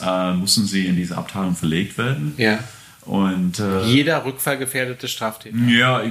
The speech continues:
Speaker 1: wir haben die ab ein mittleres Risiko genommen. Äh, da, ähm, es, man steckt dann viel Ressourcen in diese Abteilungen rein und, äh,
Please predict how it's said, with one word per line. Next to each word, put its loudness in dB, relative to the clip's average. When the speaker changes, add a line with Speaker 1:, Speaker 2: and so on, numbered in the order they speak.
Speaker 1:
wir 4
haben 2
die 4
ab 0
ein 4
mittleres 0
Risiko 0
genommen. 2
Äh, -4
da, -2
ähm, 0
es, 0
man 2
steckt 2
dann 2
viel 2
Ressourcen 0
in 4
diese -2
Abteilungen -4
rein -2
und, 0
äh, 0